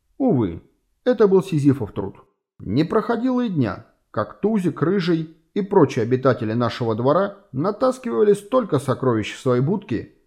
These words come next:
что исчезали все следы уборки. Итак, Рыжик пошел к своему тайнику и достал баранью лопатку. Он сам притащил ее некогда со свалки возле казарм. Схватив кость в зубы, он принялся ее терзать.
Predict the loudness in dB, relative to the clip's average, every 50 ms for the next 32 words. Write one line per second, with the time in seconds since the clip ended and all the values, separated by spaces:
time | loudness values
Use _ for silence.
0 | _ _ _ -20 -2 2 2 2 2 0 -2 -4 0 0 0 0 0 -2 -4 -4
1 | -4 -4 -4 -4 -2 -2 0 2 4 4 2 2 0 -2 -4 -4 -8 -16 -20 -20
2 | _ _ _ _ _ _ _ _ _ _ _ _ _ _ _ -8 -4 -2 -2 -2
3 | -2 -6 -14 -20 _ _ -4 -2 -2 0 0 -2 -2 -2 -4 -2 0 -2 -2 -2
4 | -4 -8 -8 -6 -6 -8 -8 -8 -8 -8 -8 -6 -6 -6 -6 -6 -8 -14 _ _
5 | _ -4 -4 0 0 -2 -4 -2 0 2 2 4 4 2 2 2 0 -2 -2 -2
6 | -2 -2 -4 -4 -8 -10 -10 -12 -20 -20 -20 _ _ _ _ _ _ _ _ _
7 | -4 -4 -2 -2 0 2 2 2 2 0 -4 -2 -2 -2 -2 0 0 2 4 4
8 | 4 2 2 0 0 -2 -4 -6 -8 -6 -6 -6 -4 -2 -2 -2 -2 -2 0 2
9 | 2 2 2 2 0 2 2 2 2 0 0 0 0 0 0 -2 -8 -10 -14 _
10 | _ _ _ _ _ _ _ _ _ _ _ _ _ _ -20 -10 -4 -2 -2 -2
11 | -2 -6 -8 -8 -6 -4 -4 -4 -4 -6 -12 -2 0 0 2 4 4 4 2 0
12 | -8 -18 _ _ -4 -2 -2 -2 -2 -2 0 2 2 0 0 0 0 0 2 2
13 | 0 0 -2 -4 -4 -4 -4 -6 -8 -12 -12